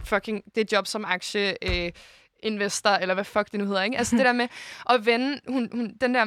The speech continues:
Speaker 1: måde, hun sådan vender det om på at sige, ligesom Mary også siger, "Jamen, din, det, det er ikke mig, der gør det til en f-, ting om hudfarve, at jeg kalder dig ud for at være hvid.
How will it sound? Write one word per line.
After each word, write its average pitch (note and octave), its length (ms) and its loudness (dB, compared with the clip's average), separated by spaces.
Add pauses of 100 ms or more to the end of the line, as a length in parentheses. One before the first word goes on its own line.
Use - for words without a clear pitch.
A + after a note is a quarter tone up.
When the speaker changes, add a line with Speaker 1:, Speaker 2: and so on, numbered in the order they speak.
Speaker 1:
måde, A#3+ 220 2
hun B3+ 120 0
sådan A3 280 -2
vender A#3 200 2
det C4 160 0
om A#3+ 200 0
på A3+ 140 0
at G3 120 0
sige, A#3+ 400 -4 (460)
ligesom B3 400 0
Mary C4 400 2
også F#3 240 2
siger, F3+ 260 2 (120)
"Jamen, A3 340 2 (160)
din, B3+ 360 -2 (300)
det, B3 220 0 (580)
det A#3+ 140 4
er A3+ 40 6
ikke B3 180 0
mig, A#3 420 2
der A#3+ 80 -2
gør G3+ 200 2
det F#3 100 -4
til - 180 -2
en G3 220 -2
f-, - 300 -20
ting C4 300 -2
om G3+ 120 2
hudfarve, G3 720 2
at G3 160 2
jeg G#3+ 220 4
kalder G3+ 240 0
dig G3+ 260 2
ud A3 140 0
for G#3+ 160 0
at F#3+ 100 2
være F#3 140 2
hvid. G#3+ 220 -4